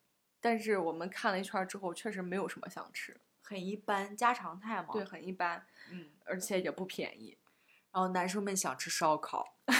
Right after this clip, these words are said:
Speaker 1: 对，所以他们就开车去周边找烧烤，因为实在是太偏了，附近只有一个镇子。
Speaker 2: 嗯。
Speaker 1: 只能去那个镇子上找。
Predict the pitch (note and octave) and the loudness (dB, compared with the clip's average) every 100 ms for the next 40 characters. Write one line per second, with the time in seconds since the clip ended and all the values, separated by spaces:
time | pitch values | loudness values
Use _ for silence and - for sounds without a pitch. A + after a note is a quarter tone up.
0 | - C#4 F4 - F4+ E4+ D#4 - - - | 8 12 12 12 10 10 6 4 -4 -10
1 | _ _ - F#3 - - - - - - | _ _ -4 -4 -4 -4 0 0 4 12
2 | C#4 C#4 C4+ C4+ C4 C4+ C4 C4 B3+ - | 12 12 12 8 8 4 8 6 6 6
3 | G#3+ F3 C#3 - - - B3+ B3+ B3 B3 | 6 6 4 2 -8 0 2 6 8 8
4 | A#3 - G3+ F#3+ F#3+ - B3 D#4 D#4 - | 6 4 6 6 6 0 4 4 2 4
5 | C#4 C#4+ - - G#3 - F3 D#3+ F#3 - | 10 10 8 2 2 2 0 0 -4 -4
6 | A3+ A3 G3+ G#3 D#3+ - F3+ E3 F3 - | 2 2 4 4 4 2 0 2 0 -2
7 | - - _ - F#3+ F3 - G3+ F3+ A#3+ | -10 -14 _ -4 -4 -4 -4 -2 2 4
8 | C4+ A#3 G#3+ G#3+ G#3 D#3+ F3 D3+ D3+ - | 4 6 4 4 2 2 -4 -6 -4 -4
9 | - | -4